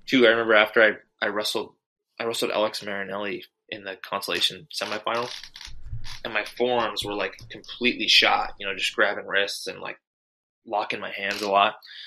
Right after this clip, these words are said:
Um, I locked up a couple cradles in, in that match. And I remember my, my forearms, I couldn't even, like, open my, my hands. My forearms were, were cramping so much. Um, my,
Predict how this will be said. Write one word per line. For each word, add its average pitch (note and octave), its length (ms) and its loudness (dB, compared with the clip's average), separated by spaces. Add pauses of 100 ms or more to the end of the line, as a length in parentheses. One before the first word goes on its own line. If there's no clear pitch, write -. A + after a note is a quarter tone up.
(240)
Um, G2 400 -2 (120)
I - 60 -10
locked A2 260 0
up G#2+ 100 0
a - 40 -8
couple F#2+ 240 -6
cradles F#2+ 440 -4
in, G2 260 -10
in G#2 60 -10
that F#2+ 160 -10
match. - 420 -4 (340)
And A2+ 100 0
I A2+ 40 4
remember A2+ 240 4
my, A2 220 2
my A2+ 240 8
forearms, A2 520 4
I A#2 100 8
couldn't C3+ 260 0
even, B2 180 2
like, G#2+ 260 2
open A#2 320 2
my, G2 240 0 (120)
my G2+ 160 -2
hands. G2+ 360 -2
My G2 100 -12 (100)
forearms G2+ 280 -8
were, F#2 220 -14
were F#2+ 100 -8
cramping - 420 -12
so - 180 -8
much. - 300 -12 (540)
Um, - 360 -4 (920)
my, G#2+ 280 4